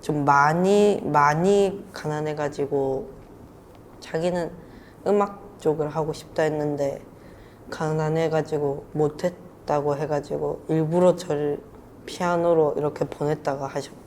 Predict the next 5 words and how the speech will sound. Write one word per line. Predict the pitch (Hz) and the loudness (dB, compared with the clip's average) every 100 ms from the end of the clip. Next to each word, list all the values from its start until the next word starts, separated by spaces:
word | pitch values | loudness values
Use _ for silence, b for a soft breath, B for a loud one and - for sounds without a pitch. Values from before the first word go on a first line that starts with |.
| - - - | -20 -20 -20
가지고 | - 151 139 143 143 - - - - - - - - - - - - - | -8 -6 -2 0 0 -4 -12 -20 -20 -20 -20 -20 -20 -20 -20 -20 -18 -8
아빠가 | 175 - 180 175 156 - - B B B B | -8 -2 -2 0 -4 -8 -18 B B B B
가난했다는 | - 165 165 165 170 175 175 165 175 175 175 175 196 180 - - - 175 165 156 | -4 0 0 0 -2 -4 -6 -6 -6 -6 -8 -8 -8 -8 -12 -18 -6 -4 -2 -2
걸 | 151 151 | -2 -6
아빠도 | 160 - 175 175 170 170 160 151 160 | -6 -6 -2 -2 0 -2 0 0 0